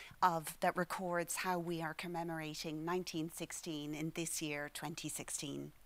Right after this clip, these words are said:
But it's particularly in this series of interviews that we wanted to make a space for a very, um, personal and reflective,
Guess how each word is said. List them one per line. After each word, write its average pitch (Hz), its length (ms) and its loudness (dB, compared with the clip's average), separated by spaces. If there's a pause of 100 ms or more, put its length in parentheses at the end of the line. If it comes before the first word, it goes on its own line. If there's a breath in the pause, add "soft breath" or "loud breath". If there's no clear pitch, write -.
(600 loud breath)
But 202 100 4
it's - 160 6
particularly 233 720 4
in 185 100 4
this 240 180 4
series 196 420 2
of 180 100 -2
interviews 156 680 0
that 160 160 -2
we 185 100 -2
wanted 185 440 2
to - 120 6
make 170 240 0
a 175 60 0
space - 560 2
for 165 240 0
a 160 40 0
very, 185 440 2 (360 loud breath)
um, 175 520 2 (400 loud breath)
personal 226 480 8
and 175 200 6
reflective, 175 840 2